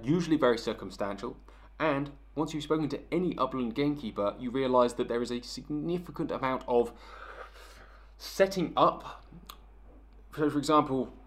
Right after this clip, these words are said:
we're chatting to a guy, Jim, gamekeeper, and he suffers regularly people smashing up his traps, but more importantly, he can live with that. He can't. But the worst thing is when they take the restrictors off, because suddenly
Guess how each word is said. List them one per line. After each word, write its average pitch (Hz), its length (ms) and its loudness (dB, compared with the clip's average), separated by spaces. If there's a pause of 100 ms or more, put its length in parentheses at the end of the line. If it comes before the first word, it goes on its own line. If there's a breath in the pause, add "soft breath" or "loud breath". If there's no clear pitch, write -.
(840)
we're 123 100 -6
chatting 113 300 -2
to 120 100 -2
a 110 60 -2
guy, 110 320 4 (160)
Jim, 90 300 -2 (800)
gamekeeper, 95 600 -6
and 107 120 -8
he 190 420 -4 (180)
suffers 127 680 -2 (200)
regularly 139 420 2
people 101 180 -12
smashing - 420 -6
up - 60 -6
his 175 100 -8
traps, - 340 -4
but - 120 -10
more 127 260 2
importantly, 123 640 -2 (1300)
he 110 140 -14
can 113 200 -4
live 165 160 0
with - 120 -14
that. - 160 -18 (480)
He - 120 -20
can't. 120 240 0 (580 loud breath)
But 110 100 -6
the 123 60 0
worst 165 440 4
thing 113 160 0
is 104 120 -4
when 113 120 0
they 110 100 0
take 147 260 -6
the 147 60 -4
restrictors 151 480 -4
off, - 160 -6
because 117 180 -8
suddenly 165 420 -2